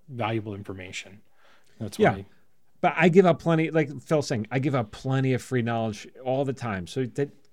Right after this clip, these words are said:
Speaker 2: go enjoy that. So that's okay.
Speaker 1: Yeah. Awesome. And then the last three questions here, 'cause I know we're getting close on time.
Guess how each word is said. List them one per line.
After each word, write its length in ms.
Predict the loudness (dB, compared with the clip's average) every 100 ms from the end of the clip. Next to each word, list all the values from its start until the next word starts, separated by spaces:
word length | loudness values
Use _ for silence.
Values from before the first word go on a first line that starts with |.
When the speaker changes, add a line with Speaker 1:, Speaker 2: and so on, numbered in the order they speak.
| -18 0
Speaker 2:
go 160 | 2
enjoy 280 | 4 4 2
that. 260 | 2 -2 -8 _
So 140 | -12 -10
that's 160 | -8
okay. 320 | -10 -10 -12 -14 -20 -20 -20 -20 -20 -18 -14
Speaker 1:
Yeah. 120 | -14 -14 -20 -20 -20 -20 -20 4
Awesome. 300 | 6 6 2
And 80 | 2
then 140 | 4
the 80 | 4
last 280 | 6 4 2
three 140 | 0
questions 460 | 0 0 -4 -6 -8
here, 160 | -8 -8
'cause 160 | -4
I 40 | -2
know 100 | -2
we're 120 | -4
getting 200 | -6 -4
close 280 | -2 -2 -2
on 120 | -6
time. 420 | -6 -6 -6 -8